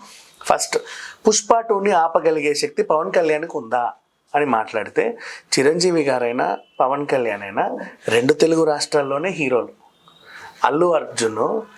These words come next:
పాన్ ఇండియా హీరో, రైట్? ఇప్పుడు ఒక సంతూర్ సబ్బుని తెలుగులో చిరంజీవి రుద్దుకుంటే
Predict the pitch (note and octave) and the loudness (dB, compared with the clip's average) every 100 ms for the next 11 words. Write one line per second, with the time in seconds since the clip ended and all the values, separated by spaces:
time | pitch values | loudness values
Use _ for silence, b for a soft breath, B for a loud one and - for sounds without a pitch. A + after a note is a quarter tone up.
0 | B B - C3 C3 F3 G3 G3+ F3 C#3 | B B -2 0 2 0 2 2 0 -4
1 | A#2 - - - _ _ - - - A3 | -6 -6 -10 -20 _ _ -20 -4 0 0
2 | - - B B B C3 - B2+ B2+ - | -2 -8 B B B -2 2 2 2 0
3 | C#3 E3+ G#3+ - F3+ D#3 D3 E3+ C4+ C#4 | 0 2 2 4 0 2 0 2 -2 -2
4 | E3 D#3 E3 D3+ D3+ C4 - G3 - D3 | 0 0 0 0 -2 -6 -12 -6 0 2
5 | D3+ D#3 D3+ C3+ G#2+ G2+ - - A#3 | 2 0 0 -2 -6 -12 -6 -2 -2